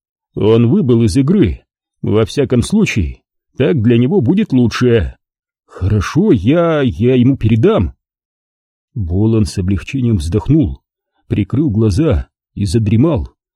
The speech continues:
погрузившись в полузабытье, позволившее ему отдыхать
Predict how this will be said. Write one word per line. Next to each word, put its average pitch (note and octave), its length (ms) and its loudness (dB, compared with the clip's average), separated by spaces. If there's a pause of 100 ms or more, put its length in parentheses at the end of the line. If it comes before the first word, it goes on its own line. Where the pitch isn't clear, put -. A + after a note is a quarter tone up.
(140)
погрузившись G#2+ 720 -4
в - 80 -20
полузабытье, B2+ 880 -2 (360)
позволившее A2 680 0
ему C#3+ 220 0
отдыхать A2+ 560 -2